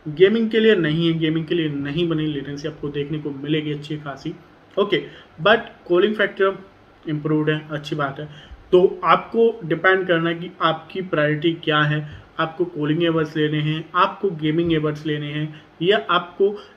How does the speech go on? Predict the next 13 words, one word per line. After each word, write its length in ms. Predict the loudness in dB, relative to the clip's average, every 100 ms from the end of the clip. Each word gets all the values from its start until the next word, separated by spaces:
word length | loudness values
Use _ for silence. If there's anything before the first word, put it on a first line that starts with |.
| 2
एक 200 | 2 0 2
ईयरबड्स 360 | 4 6 2 2
लेने 220 | 0 2
हैं 300 | 0 0 0
जो 460 | 0 2 2 0 -2 -14 -2
like 240 | 2 2 2
सभी 280 | -2 0 0
फैक्टर 380 | 0 -2 -2
में 200 | 0 0
बेस्ट 800 | -4 -10 -2 0 0 -6 -20 -10
फिट 140 | -6 -2
होते 220 | -2 -2
हैं, 160 | -4